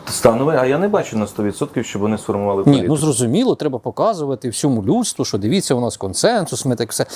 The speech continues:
Speaker 2: А я, яскравий, я не випадково почав від цієї історії з Беном Вулесом.
Speaker 1: Скільки Трамп, скільки Трамп довбав їх, щоб з дві тисячі чотирнадцятого року, скільки країн
Speaker 2: Ну, мене
Speaker 1: на
Speaker 2: дуже скептичне
Speaker 1: два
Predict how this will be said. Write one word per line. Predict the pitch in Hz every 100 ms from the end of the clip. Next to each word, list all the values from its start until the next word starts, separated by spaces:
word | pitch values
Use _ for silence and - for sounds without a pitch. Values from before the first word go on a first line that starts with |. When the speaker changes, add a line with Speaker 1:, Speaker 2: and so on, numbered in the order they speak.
| -
Speaker 2:
А | 113
я, | 139 196
яскравий, | 165 202 - 233 240 196
я | 175
не | 226
випадково | 247 233 226 285 269
почав | 233 220 247 226
від | 208
цієї | 233 226
історії | - 233
з | 196
Беном | 220 220 214
Вулесом. | 190 110 -
Speaker 1:
Скільки | - - 208 220
Трамп, | - 180 170
скільки | - 180 196 190
Трамп | 160 151 120
довбав | 127 113 113 101
їх, | 98
щоб | - 107 95 95
з |
дві | 110
тисячі | 147 139 127
чотирнадцятого | 113 131 135 127 135 123
року, | 175 147
скільки | - 180 175
країн | - 147 139 185
Speaker 2:
Ну, | 135
мене | 139 123
Speaker 1:
на | 131
Speaker 2:
дуже | 139
скептичне | 175 - - - 165
Speaker 1:
два | 151